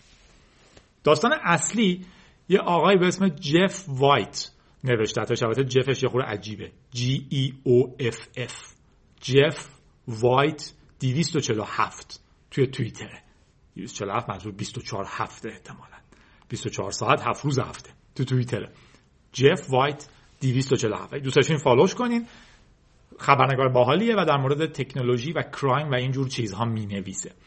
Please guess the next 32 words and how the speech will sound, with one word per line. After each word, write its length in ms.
یک 120
کتاب 360
هم 120
داره 160
به 60
اسم 180
کرایم 560
دات 280
کام. 240
در 120
واقع 240
بیس 600
این 280
پادکست 540
اینه 120
که 100
من 260
اونو 180
خوندم 400
و 260
فصل 340
سومش 1200
همش 340
در 180
مورد 580
این 220
ماجراست. 500
فصل‌های 320
دیگه‌ش 320
هم 120
در 120
مورد 500